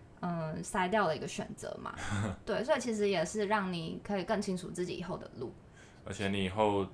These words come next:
Speaker 2: 找到真正的工作之后，你因为有前面实习的经验嘛，
Speaker 1: 对，
Speaker 2: 所以就有一些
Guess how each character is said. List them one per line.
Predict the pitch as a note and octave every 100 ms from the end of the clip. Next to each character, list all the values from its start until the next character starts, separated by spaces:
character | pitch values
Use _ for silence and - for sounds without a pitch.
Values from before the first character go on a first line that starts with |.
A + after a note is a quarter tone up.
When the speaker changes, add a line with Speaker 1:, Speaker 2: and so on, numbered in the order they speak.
| -
Speaker 2:
找 | F#2+ F#2
到 | A2 -
真 | - A#2+
正 | A#2
的 |
工 | G2 A2
作 | A2+ G#2
之 | G2+
后， | G2 G#2+ G2 F#2+
你 | F#2 F2+ G2 G2 G2
因 | B2+ C3
为 | B2+ A2
有 | G2+ F2+
前 | - G2+
面 | G#2+
实 | F#2+ F#2+
习 | F#2+ F#2+
的 | F#2
经 | G#2 G#2
验 | G2+
嘛， | F#2 - - - - - - - - -
Speaker 1:
对， | A#3+ - -
Speaker 2:
所 | G#2
以 | F#2+
就 | F2+ G#2 F#2 F2+ -
有 | G2 F2+ F#2
一 |
些 | F#2+ G2+ F#2+